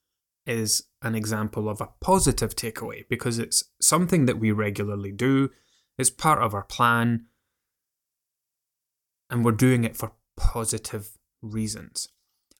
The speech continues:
A negative takeaway would be, for example, getting to the end of the day, coming home and I've had a terrible day, I can't be arsed cooking, I'm not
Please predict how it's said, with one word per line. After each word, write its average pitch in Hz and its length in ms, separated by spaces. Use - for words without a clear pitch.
A 123 80
negative 135 720
takeaway - 680
would 107 480
be, 104 420
for - 240
example, 104 760
getting 127 440
to - 120
the 110 220
end 107 200
of 101 120
the 107 100
day, 104 340
coming 143 300
home 107 400
and 107 760
I've 131 240
had 107 180
a 107 60
terrible 101 480
day, 104 380
I 120 180
can't 107 380
be 104 80
arsed 104 340
cooking, 107 580
I'm 113 320
not 107 240